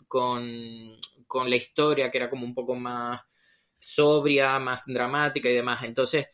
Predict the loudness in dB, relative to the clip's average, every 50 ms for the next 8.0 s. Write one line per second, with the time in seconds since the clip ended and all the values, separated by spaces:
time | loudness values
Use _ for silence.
0 | _ -8 -6 -4 -4 -4 -2 -2 0 0 0 0 0 0 0 0 2 0 0 -2
1 | -2 -4 -4 -4 -4 -4 -4 -4 -4 -4 -4 -4 -2 -4 -4 -4 -6 -6 -4 -4
2 | -4 -4 -4 -4 -6 -6 -6 -6 -6 -4 -4 -4 -4 -4 -6 -8 -8 -4 -4 -4
3 | -2 -2 -2 -2 -2 -2 -2 -2 -4 -6 -6 -6 -6 -6 -4 -4 -4 -4 -4 -4
4 | -2 -2 0 0 -2 -2 -4 -6 -6 -8 -4 -2 0 0 0 0 -2 -6 -6 -6
5 | -6 -4 -6 -8 -6 -6 -6 -4 -4 -4 -4 -4 -4 -4 -6 -6 -8 -8 -8 -8
6 | -10 -10 -8 -8 -8 -8 -10 -10 -10 -8 -6 -6 -6 -6 -4 -4 -2 -2 -2 -4
7 | -4 -10 -20 -20 -8 -4 -2 0 2 2 2 0 0 2 2 4 4 4 2